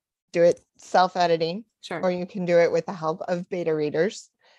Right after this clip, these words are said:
Speaker 1: at different stages again, or you can do it with the help of a professional.
Speaker 2: Mm-hmm.
Speaker 1: But knowing that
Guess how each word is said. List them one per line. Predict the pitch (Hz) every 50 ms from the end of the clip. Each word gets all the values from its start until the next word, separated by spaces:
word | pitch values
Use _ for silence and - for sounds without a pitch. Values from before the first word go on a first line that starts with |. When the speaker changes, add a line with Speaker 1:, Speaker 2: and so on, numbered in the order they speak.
| _ _
Speaker 1:
at | - 160 156 -
different | - 170 156 - 180 208 208
stages | - - 160 143 139 - 156 156 160
again, | 160 143 139 135 139 - - - _ _ _ _ _ - _ _ _ _
or | - 180 180 180
you | 185 196 196
can | - 214 214
do | 214 220
it | -
with | - 190 -
the | 202
help | 196 202 202 196 196 - _
of | - 185 190
a | 208 202
professional. | - 240 233 - - - 302 - - 185 170 165 147 139 180 202 240 - _ _ -
Speaker 2:
Mm-hmm. | 185 185 196 190 185 - 170
Speaker 1:
But | 208 214 196 - -
knowing | 190 196 196 202 214 233 254 262 262 254 240 226 196
that | 175 190 175 175 170 170 156 - -